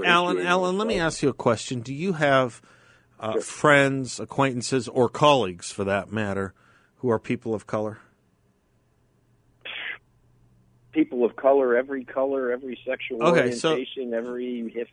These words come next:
Speaker 1: so,
Speaker 2: if, and,
Speaker 1: so
Speaker 2: but,
Speaker 1: do you
Speaker 2: sure.
Speaker 1: worry? Do you wor-, I, I assume your relationships with all of them are, are, are great, fine, good, or just, you know, based on the merits of, of, of, of them being friends or not.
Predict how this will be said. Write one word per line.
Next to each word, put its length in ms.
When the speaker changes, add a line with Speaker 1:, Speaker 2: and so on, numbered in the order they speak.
Speaker 1:
so, 280
Speaker 2:
if, 120
and, 100
Speaker 1:
so 160
Speaker 2:
but, 100
Speaker 1:
do 40
you 240
Speaker 2:
sure. 120
Speaker 1:
worry? 420
Do 180
you 300
wor-, 280
I, 140
I 180
assume 520
your 200
relationships 1040
with 200
all 180
of 100
them 240
are, 120
are, 340
are 140
great, 340
fine, 380
good, 380
or 260
just, 380
you 60
know, 260
based 300
on 100
the 80
merits 420
of, 180
of, 400
of, 400
of 180
them 180
being 160
friends 340
or 80
not. 240